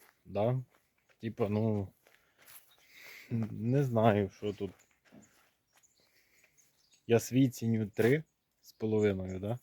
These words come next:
А тут К три. Ну да, типа, капот гарніший, він трохи так з вигляду, трошки, можливо, гарніше виглядає.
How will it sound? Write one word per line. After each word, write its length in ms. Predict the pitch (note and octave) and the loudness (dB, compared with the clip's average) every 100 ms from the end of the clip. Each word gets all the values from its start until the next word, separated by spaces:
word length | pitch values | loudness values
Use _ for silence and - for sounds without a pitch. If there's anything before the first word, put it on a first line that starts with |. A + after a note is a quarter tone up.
| _ _ _ _ _ _ | _ _ _ _ _ _
А 80 | F#2 | -10
тут 200 | A#2 A2 | -8 -4
К 120 | F#2 | -4
три. 240 | E2+ G#2 F#2+ | -4 -4 -4
Ну 160 | A2 | -2
да, 200 | A#2 A2 | 0 -2
типа, 260 | - - F2 | -4 -10 -14
капот 340 | - - F#3+ | -12 -2 0
гарніший, 540 | C3 C3+ C3 B2+ - G#2+ | 4 4 4 0 -2 -6
він 100 | F#2+ | -4
трохи 240 | G#2+ G2+ | -6 -8
так 180 | G2+ F#2 | -8 -8
з 60 | |
вигляду, 420 | G2 C#3+ B2+ A2 A2 | -4 -2 -2 -6 -6
трошки, 320 | G#2+ - G#2+ | -8 -8 -10
можливо, 400 | G#2 G2+ G#2 G2 | -8 -2 -2 -2
гарніше 420 | G2 G2+ G2 G2 | -2 -4 -6 -8
виглядає. 480 | F#2+ G2 F#2+ F#2+ | -6 -6 -6 -8